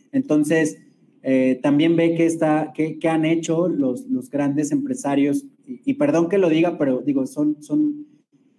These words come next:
biografías y gente que sigo muy de cerca, eh,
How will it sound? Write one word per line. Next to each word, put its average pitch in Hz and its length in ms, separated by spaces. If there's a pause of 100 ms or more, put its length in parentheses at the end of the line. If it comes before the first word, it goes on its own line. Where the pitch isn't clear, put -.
(120)
biografías 151 720
y 117 100
gente 147 340
que 139 80
sigo 143 400
muy 135 180
de 143 120
cerca, 147 540 (1200)
eh, 120 500